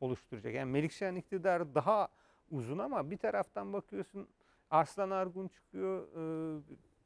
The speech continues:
bir isyan başlatıyor. Öbür taraftan bakıyorsun Osman çıkıyor, bir taraftan bakıyorsun Ayaz.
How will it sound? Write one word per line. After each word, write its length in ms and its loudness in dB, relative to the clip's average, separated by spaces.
bir 80 -10
isyan 500 0
başlatıyor. 680 -4
Öbür 100 -4
taraftan 540 -8
bakıyorsun 440 -6
Osman 420 -6
çıkıyor, 360 -8
bir 60 -10
taraftan 500 -6
bakıyorsun 420 -6
Ayaz. 280 2